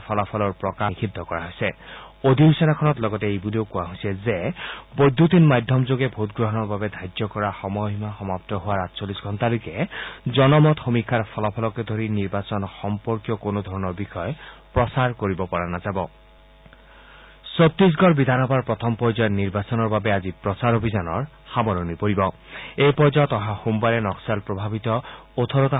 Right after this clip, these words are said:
সমষ্টিত ভোটগ্ৰহণ কৰা হ'ব। দ্বিতীয় তথা অন্তিম পৰ্যায়ত অহা বিছ নৱেম্বৰত বাকী বাসত্তৰটা সমষ্টিত ভোটগ্ৰহণ অনুষ্ঠিত হ'ব আৰু এঘাৰ ডিচেম্বৰত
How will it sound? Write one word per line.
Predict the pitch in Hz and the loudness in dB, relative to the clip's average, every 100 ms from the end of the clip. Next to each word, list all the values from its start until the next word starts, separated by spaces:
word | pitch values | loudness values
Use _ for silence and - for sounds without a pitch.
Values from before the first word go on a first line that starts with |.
| - | -2
সমষ্টিত | 104 101 - 110 90 | -2 -2 -2 -6 -4
ভোটগ্ৰহণ | 107 104 107 101 95 | -6 -4 -4 -4 -6
কৰা | 80 82 | -8 -4
হ'ব। | 104 101 - - - - 120 | -2 -2 -2 -18 -18 -14 0
দ্বিতীয় | 135 139 170 156 | 2 6 4 4
তথা | 156 117 | 2 2
অন্তিম | 113 127 120 | 0 -2 0
পৰ্যায়ত | 127 117 117 104 | -2 0 0 0
অহা | 90 92 - | -4 -8 -4
বিছ | 113 113 - | -2 -2 0
নৱেম্বৰত | 117 120 117 117 104 | 0 0 -2 -4 -4
বাকী | 95 - 104 101 - - - 107 | -6 -6 -8 -8 -10 -20 -16 0
বাসত্তৰটা | 117 107 139 135 143 131 - | 0 2 -2 0 -2 -2 -6
সমষ্টিত | 98 101 104 113 98 | -4 -4 -4 -6 -6
ভোটগ্ৰহণ | 104 104 117 107 107 95 | -8 -6 -2 -2 0 -2
অনুষ্ঠিত | 92 - 101 | -4 -6 -6
হ'ব | 101 98 165 - - - | -4 -6 -6 -8 -10 -2
আৰু | 110 113 | 0 0
এঘাৰ | 110 131 139 | 2 2 2
ডিচেম্বৰত | 120 131 92 82 139 | 0 -2 -2 -4 -6